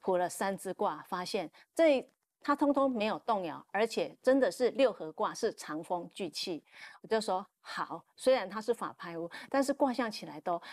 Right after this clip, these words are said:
财福双全，是，而且又是六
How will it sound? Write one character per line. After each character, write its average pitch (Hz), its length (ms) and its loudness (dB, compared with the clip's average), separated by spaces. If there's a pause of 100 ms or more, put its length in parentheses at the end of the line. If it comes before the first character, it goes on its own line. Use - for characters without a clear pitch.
(140)
财 190 300 -2
福 143 300 -8 (220)
双 208 360 0
全， 156 400 -6
是， 233 180 0 (220)
而 208 120 0
且 214 320 0
又 247 140 4
是 233 200 2
六 220 300 4